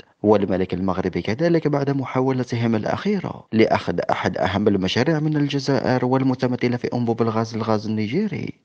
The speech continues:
العابر للصحراء إلى الجزائر إلى أوروبا. وقد دخل بن زايد الخط ضد الجزائر بشكل متعمد لدعم الملك المغربي وضخ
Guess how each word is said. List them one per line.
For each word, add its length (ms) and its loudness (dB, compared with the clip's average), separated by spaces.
العابر 540 2
للصحراء 680 -2
إلى 180 2
الجزائر 520 0
إلى 220 2
أوروبا. 580 -2
وقد 380 2
دخل 340 0
بن 140 -2
زايد 240 0
الخط 260 -2
ضد 220 -2
الجزائر 520 0
بشكل 380 -2
متعمد 600 -2
لدعم 260 0
الملك 320 0
المغربي 720 -4
وضخ 380 4